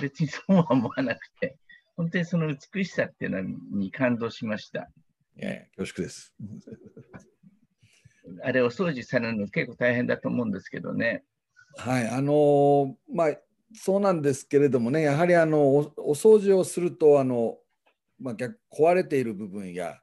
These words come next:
Speaker 2: あの、やはり直さなきゃいけないことが、あの、見つかるじゃないですか。ですからやっぱり、あのー、徹底的に、まあ、定期的に、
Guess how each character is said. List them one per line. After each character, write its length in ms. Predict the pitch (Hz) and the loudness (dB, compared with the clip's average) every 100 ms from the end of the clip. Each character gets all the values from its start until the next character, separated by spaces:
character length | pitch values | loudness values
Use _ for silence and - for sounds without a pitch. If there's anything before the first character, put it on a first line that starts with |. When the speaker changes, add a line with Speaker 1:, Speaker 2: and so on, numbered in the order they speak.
| _ _ 87 | _ _ -16
Speaker 2:
あ 200 | 110 107 | -12 -10
の、 160 | 107 | -8
や 80 | 110 | -6
は 100 | 131 | -4
り 100 | 135 | -4
直 200 | 113 151 | -4 -4
さ 120 | 160 | -6
な 120 | 165 120 | -6 -4
き 60 | |
ゃ 40 | 110 | -4
い 80 | |
け 120 | 98 110 | -4 -4
な 120 | 107 | -4
い 80 | 104 | -4
こ 140 | 107 | -8
と 440 | - 98 92 92 | -6 -4 -2 -2
が、 300 | 87 107 90 - _ _ _ _ | -2 -4 -4 -8 _ _ _ _
あ 120 | 85 | -10
の、 140 | 92 92 | -8 -6
見 140 | 101 | -6
つ 100 | - | -2
か 120 | - | 0
る 100 | 127 | 2
じ 80 | 104 | 2
ゃ 60 | 98 | -2
な 100 | 87 | -4
い 80 | 73 | -6
で 80 | |
す 80 | - | -12
か。 200 | - - _ _ _ - | -18 -20 _ _ _ -8
で 100 | 117 | -4
す 60 | - | 2
か 100 | 135 | 4
ら 60 | |
や 100 | 120 | 4
っ 40 | 113 | 2
ぱ 100 | 156 | 2
り、 160 | 143 _ _ | 0 _ _
あ 120 | 117 127 | -4 -2
の 100 | 131 | 0
ー、 720 | 127 123 123 123 123 123 117 | 2 2 0 2 2 2 0
徹 140 | 123 113 - | -4 -2 4
底 180 | 143 | 4
的 240 | 139 131 156 | 4 0 0
に、 260 | 151 143 - _ _ - | 0 0 -4 _ _ -6
ま 140 | 123 90 | -4 -4
あ、 140 | - _ | -8 _
定 180 | 120 120 | -4 -4
期 80 | - | -2
的 300 | 127 98 123 | -4 -2 -2
に、 320 | 123 120 - | 0 -2 -4